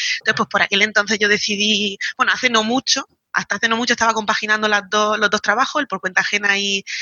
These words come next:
y el, y el, y el proyecto personal. Y, bueno, en este año ya decidí que quería volar sola, que quería quedarme sola y hacer lo que yo quería. Y así que realmente sola, sola, sola como emprendedora llevo, llevo este año solo, pero bueno, el, el,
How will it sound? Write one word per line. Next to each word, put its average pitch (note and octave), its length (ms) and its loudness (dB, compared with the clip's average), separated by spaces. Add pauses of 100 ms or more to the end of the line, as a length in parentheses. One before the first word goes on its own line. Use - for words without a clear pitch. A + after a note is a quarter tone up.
(240)
y A3 160 2
el, G3 220 2
y - 180 -2
el, F#3+ 260 -4
y G#3 80 -2
el F#3+ 60 2
proyecto G3 260 0
personal. G#3+ 420 0 (380)
Y, F3+ 300 0
bueno, F3+ 180 -2
en E3+ 80 0
este - 180 -6
año F#3+ 220 2
ya G3 180 2
decidí F#3+ 380 -2
que F#3 240 -2
quería F#3+ 260 0
volar F3+ 260 2
sola, C#4 420 2
que G#3+ 100 0
quería F3+ 500 2
quedarme F3 320 -2
sola B3 380 2
y A#3 100 0
hacer F3 680 0 (140)
lo G3 80 -6
que - 80 -10
yo E3 100 2
quería. F#3+ 260 -2 (680)
Y F3 560 -2
así F3+ 220 -4
que A3 100 0
realmente A3 680 2
sola, A#3+ 240 2
sola, A#3 240 0
sola A3+ 200 2
como G#3+ 120 0
emprendedora G3+ 600 4
llevo, G#3 400 4
llevo F3+ 180 -2
este G3 180 -4
año F#3 220 0
solo, F3+ 320 -4
pero F3 140 -6
bueno, F3+ 180 -4
el, - 160 -2
el, - 160 -8